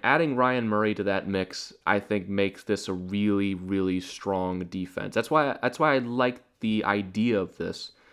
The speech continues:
from the beginning. His skill set, his skating, and his puck movement will fit in very naturally here, almost better than what Ryan Graves did. And I love Ryan Graves, and he's gonna be great in New Jersey.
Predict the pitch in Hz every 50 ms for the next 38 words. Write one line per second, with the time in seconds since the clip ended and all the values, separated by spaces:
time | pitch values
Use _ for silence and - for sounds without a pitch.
0 | - - _ _ - 120 131 135 135 127 131 131 139 156 139 92 87 95 107 113
1 | 113 - - - - - 131 135 143 139 - - 110 104 101 - - - - -
2 | _ _ - 104 113 113 - - - - 113 113 110 110 110 110 98 101 101 101
3 | 104 101 - - - 120 117 - - 110 104 101 92 87 101 98 92 - 101 101
4 | 98 - - - - 127 127 127 127 127 123 107 113 113 113 117 117 110 107 104
5 | 101 104 104 - - 92 95 101 - 82 110 175 214 214 - 120 110 - 131 143
6 | 139 127 117 110 113 107 104 95 104 - 120 104 110 107 - - 101 107 107 107
7 | 104 101 98 95 90 - 101 104 101 95 92 92 - - - _ 101 101 78 -
8 | - - _ _ - - - - - - 113 120 117 110 110 - - - 147 160
9 | 160 165 165 151 123 110 107 101 95 92 92 87 85 - 80 87 101 110 113 110
10 | 110 110 120 120 110 110 107 - - 113 123 127 - - 113 107 107 104 101 90
11 | 101 101 107 104 92 95 98 101 104 -